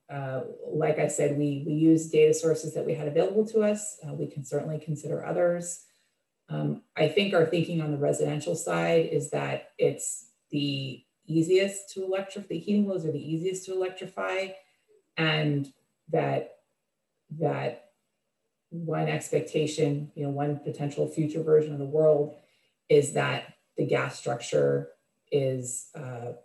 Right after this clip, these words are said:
prioritized essentially for industrial loads and some commercial loads. Um, but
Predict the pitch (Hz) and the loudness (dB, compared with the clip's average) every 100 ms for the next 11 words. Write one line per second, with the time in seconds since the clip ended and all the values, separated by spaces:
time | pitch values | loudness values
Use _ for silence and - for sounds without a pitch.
0 | _ 143 143 143 143 143 139 135 135 123 | _ 0 2 2 -2 -6 -4 -4 -6 -10
1 | 127 - 135 - 131 123 123 - 147 139 | -10 -6 -6 -6 -8 -8 -8 -6 0 0
2 | 135 127 127 135 135 139 135 131 127 - | 0 0 -2 -2 -8 -8 -10 -8 -8 -6
3 | 139 139 139 143 - - _ _ _ _ | -4 -2 -2 -4 -8 -18 _ _ _ _
4 | - - _ _ - 147 139 139 139 139 | -20 -20 _ _ -4 -2 0 -2 -2 -4
5 | - _ _ - 185 170 | -8 _ _ 0 4 4